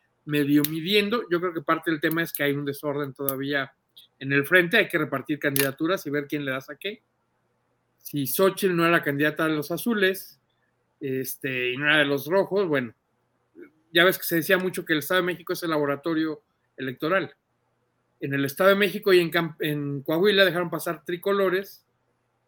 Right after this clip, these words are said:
con el aval de la alianza para que en la federal el pan dejara al candidato a presidente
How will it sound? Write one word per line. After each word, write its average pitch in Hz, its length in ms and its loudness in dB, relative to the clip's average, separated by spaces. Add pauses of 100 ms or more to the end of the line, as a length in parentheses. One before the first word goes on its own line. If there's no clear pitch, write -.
(140)
con 127 200 -10
el 117 140 -6
aval 131 280 -2
de 139 100 0
la 143 120 2
alianza 175 480 0
para 151 240 2
que 139 380 -4
en 127 260 -6
la 127 100 -6
federal 185 460 2
el 180 180 -2
pan 147 200 0
dejara 151 380 -2
al 143 100 -4
candidato 139 520 -4
a 143 100 -2
presidente 151 600 -8